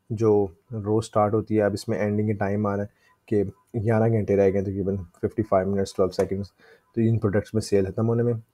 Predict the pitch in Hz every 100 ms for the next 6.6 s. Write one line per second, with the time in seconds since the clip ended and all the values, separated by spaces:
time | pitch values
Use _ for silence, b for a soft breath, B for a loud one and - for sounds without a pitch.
0 | - 113 113 113 - 113 107 110 117 -
1 | 107 110 117 104 101 104 - - - -
2 | 110 120 - - 120 110 101 98 110 101
3 | 92 92 95 95 - 92 90 92 92 -
4 | - 92 92 92 92 90 95 b b b
5 | b - 104 101 - 120 104 104 98 -
6 | 113 101 107 - 113 110